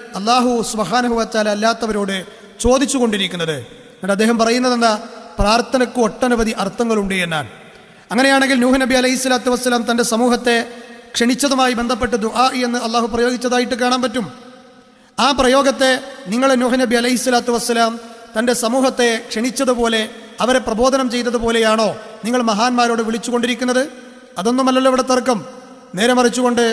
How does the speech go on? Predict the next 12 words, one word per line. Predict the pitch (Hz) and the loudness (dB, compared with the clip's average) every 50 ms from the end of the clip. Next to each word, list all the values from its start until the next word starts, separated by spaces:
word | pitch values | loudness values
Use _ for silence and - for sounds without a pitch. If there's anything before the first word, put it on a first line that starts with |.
| 233 - - - - - - - 175 | -2 -6 -14 -18 -20 -20 -8 -6 -4
അള്ളാഹു | 214 226 247 262 262 254 277 262 | 0 2 2 4 4 4 2 2
അല്ലാത്തവരോട് | 247 247 247 247 247 247 240 240 240 240 226 226 220 | 2 2 2 2 0 0 -2 0 2 2 0 0 -2
വ്യക്തമായ | - 226 - 254 247 247 240 240 233 226 233 - | -4 -4 -4 -2 0 2 2 2 2 0 -2 -2
ചോദ്യങ്ങൾ | 226 233 226 240 240 226 214 | -2 -2 -2 -2 -2 -2 -2
റബ്ബിനോട് | 214 190 226 240 240 247 233 220 233 | -2 -2 0 0 2 2 2 0 -2
ചോദിക്കുന്ന | 220 233 233 240 - - 226 240 240 202 | -2 -2 -2 -2 -4 -2 -4 -4 -4 -2
അതേ | 190 220 254 285 - 277 | 0 2 2 2 2 2
ചോദ്യങ്ങൾ | 269 247 214 226 202 185 165 135 104 - - - - - - - - 170 | 0 0 0 0 -2 -4 -4 -6 -8 -14 -18 -20 -20 -20 -20 -12 -8 -2
അള്ളാഹു | 190 208 226 233 220 247 240 | 0 2 2 4 2 2 0
അല്ലാത്തവരോട് | 233 226 226 226 226 226 220 220 226 226 208 196 - 202 | 2 2 0 0 0 -2 -2 -2 0 0 0 -2 -4 -2
ചോദിക്കുന്ന | 208 233 220 226 226 233 220 220 214 208 208 214 - - - - - - - | -2 -2 -2 -2 -4 -4 -2 0 0 0 0 -4 -10 -16 -20 -20 -18 -8 -6
കൃത്യമായ | 208 202 - - 262 247 240 226 226 | -6 -6 -2 0 2 2 4 4 4